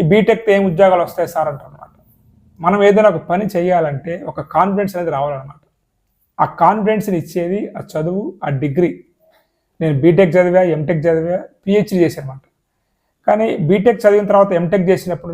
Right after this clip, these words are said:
నా కాన్ఫిడెన్స్ లెవెల్ కావచ్చు, ఎంటెక్ తర్వాత పీహెచ్డీ చేసిన తర్వాత నా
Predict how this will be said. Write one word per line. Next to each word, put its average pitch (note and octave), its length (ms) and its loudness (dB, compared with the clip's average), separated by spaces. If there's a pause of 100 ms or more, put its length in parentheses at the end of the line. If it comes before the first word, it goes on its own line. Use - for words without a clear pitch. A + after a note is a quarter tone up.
నా D#3 60 -2 (100)
కాన్ఫిడెన్స్ E3 440 -6
లెవెల్ D3+ 260 -6
కావచ్చు, D3 300 -8 (400)
ఎంటెక్ F#3+ 340 0
తర్వాత G#3 220 4 (140)
పీహెచ్డీ G#3+ 380 -2
చేసిన F#3+ 180 -2
తర్వాత E3+ 260 -6
నా D3+ 40 -4